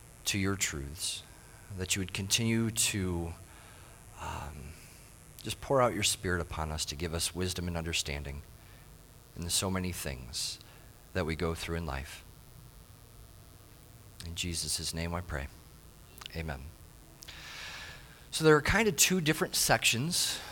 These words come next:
within this passage, within this reunion. You have the validity of the resurrection being confirmed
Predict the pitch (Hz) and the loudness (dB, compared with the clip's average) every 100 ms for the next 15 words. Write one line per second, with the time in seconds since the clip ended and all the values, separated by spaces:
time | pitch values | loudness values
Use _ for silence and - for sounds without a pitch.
0 | - - 123 123 117 113 - - 90 - | -8 0 4 4 4 4 4 6 6 6
1 | 62 85 - - - - - 98 117 110 | 0 0 0 0 -4 -14 -4 -2 2 4
2 | 107 - 98 92 92 78 69 80 95 104 | 6 6 4 2 2 0 -2 -4 2 6
3 | 120 113 101 - - - 127 113 117 120 | 8 8 4 -6 -10 0 6 6 6 6
4 | 131 147 156 165 123 120 117 120 117 110 | 6 6 8 8 8 6 8 8 8 8
5 | 95 - 143 165 165 113 120 120 107 104 | 8 8 4 2 -2 4 4 4 2 2
6 | - 113 143 151 | 6 8 8 2